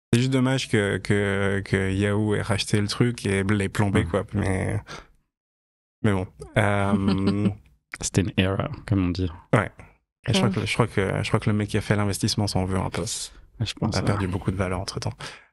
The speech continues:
Speaker 1: Euh... Et on commence à faire des shoots. On commence à faire plein de shoots, euh, chez moi, machin. Euh, on,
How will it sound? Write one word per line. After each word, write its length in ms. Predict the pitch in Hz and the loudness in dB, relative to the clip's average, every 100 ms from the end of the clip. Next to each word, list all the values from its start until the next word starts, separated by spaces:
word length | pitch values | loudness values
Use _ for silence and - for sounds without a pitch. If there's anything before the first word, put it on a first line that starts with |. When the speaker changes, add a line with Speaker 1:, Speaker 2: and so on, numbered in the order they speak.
| - | 0
Speaker 1:
Euh... 800 | 113 104 107 104 104 101 101 104 95 - - - _ _ _ _ | 2 4 2 2 2 2 0 -2 -4 -6 -10 -20 _ _ _ _
Et 60 | 139 | 2
on 100 | 147 | 2
commence 280 | 156 170 165 | 2 0 0
à 60 | |
faire 160 | 131 143 | 0 2
des 100 | 127 | 2
shoots. 260 | - 113 - | 0 -2 0
On 80 | 101 | 2
commence 260 | 120 107 | 2 2
à 60 | 110 | 0
faire 180 | - 104 | 0 0
plein 140 | 104 | 0
de 40 | 98 | 0
shoots, 460 | - 123 120 113 | 2 2 2 0
euh, 440 | 95 98 98 98 95 | 0 2 0 0 -2
chez 140 | - | 0
moi, 340 | 95 104 104 98 | 2 2 2 0
machin. 600 | 95 - 98 95 95 101 - - _ - | 0 0 2 2 0 -4 -10 -20 _ -2
Euh, 220 | 104 92 90 | 0 0 0
on, 800 | 92 92 92 95 101 107 120 | 0 0 -2 -2 -4 -4 -6